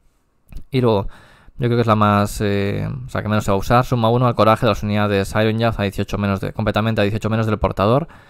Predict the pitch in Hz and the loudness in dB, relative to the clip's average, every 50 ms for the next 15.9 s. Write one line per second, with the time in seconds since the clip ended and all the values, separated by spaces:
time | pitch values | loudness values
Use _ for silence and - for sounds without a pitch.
0 | - - - - _ - - 123 123 123 117 123 120 123 135 139 139 143 151 156 | -20 -20 -20 -20 _ -6 -2 0 0 2 4 4 4 6 6 4 4 2 2 0
1 | - - 123 113 104 - - 113 110 113 110 110 113 110 - 117 110 113 120 120 | -2 -4 -4 -4 -4 -6 -6 -8 -4 -2 -2 -2 -2 -2 -2 -4 -4 -2 -2 -2
2 | 117 117 - 113 104 101 101 101 - - 98 95 98 101 104 - - - - _ | -2 -2 -2 -2 -2 0 0 0 -2 -2 -4 -4 -4 -6 -8 -10 -12 -16 -20 _
3 | _ _ _ _ _ - - - _ _ _ _ _ - 156 135 - - - - | _ _ _ _ _ -20 -20 -20 _ _ _ _ _ -16 -10 -8 -8 -10 -10 -12
4 | - - 110 101 - 107 123 - - 113 104 101 107 104 - 110 - 127 107 98 | -6 -4 -2 -2 -4 -6 -10 -8 -6 -4 -4 -4 -6 -6 -6 -6 -4 -4 -4 -4
5 | 98 104 104 104 104 107 - - 110 110 113 113 110 104 - 110 107 104 101 104 | -4 -2 -2 -2 -2 -2 -2 -2 -2 0 0 0 0 0 0 -2 -2 0 0 -2
6 | 104 101 - - 101 - - 104 101 101 98 98 98 98 98 98 - - - - | -2 -2 0 -2 -2 0 0 0 2 2 2 2 2 0 0 -2 -4 -8 -16 -20
7 | - - _ - - 104 98 104 110 107 107 104 101 - 113 113 120 143 - - | -20 -20 _ -8 -2 0 0 2 2 0 -2 -4 0 2 2 2 2 0 -6 -12
8 | - - _ - - - _ _ - - 107 107 110 117 117 - 120 110 107 - | -20 -20 _ -20 -20 -20 _ _ -4 -2 0 0 0 -2 0 0 0 0 0 0
9 | 113 107 107 113 104 107 104 - - 104 98 95 95 95 98 95 - 117 104 98 | 0 0 0 0 0 -2 -2 -2 0 0 0 0 0 -2 -4 -4 -4 -2 -2 -2
10 | 95 101 - - - - 123 131 151 _ _ _ _ _ _ _ _ _ _ _ | -2 -4 -6 -10 -10 -10 -12 -14 -18 _ _ _ _ _ _ _ _ _ _ _
11 | _ _ _ _ _ _ _ _ _ _ _ _ _ _ - _ _ _ _ - | _ _ _ _ _ _ _ _ _ _ _ _ _ _ -20 _ _ _ _ -20
12 | _ _ _ - - - - _ _ _ _ _ _ - - - 101 101 104 107 | _ _ _ -16 -16 -16 -16 _ _ _ _ _ _ -4 -2 0 0 0 0 0
13 | 104 107 113 113 104 110 98 - - 151 120 107 113 110 113 120 123 127 127 110 | 2 2 2 2 2 0 -2 -2 -2 -2 0 2 2 2 4 4 2 2 2 0
14 | 101 101 110 - 104 101 101 98 - - 104 98 98 98 95 95 92 92 95 95 | 0 -2 -2 -2 0 0 0 0 -2 -4 -4 -2 0 0 0 0 0 0 -2 0
15 | 107 98 95 101 107 104 107 101 98 - 110 - - 113 110 110 - | 0 0 2 2 2 2 2 2 2 0 -2 -2 0 0 -2 -2 -2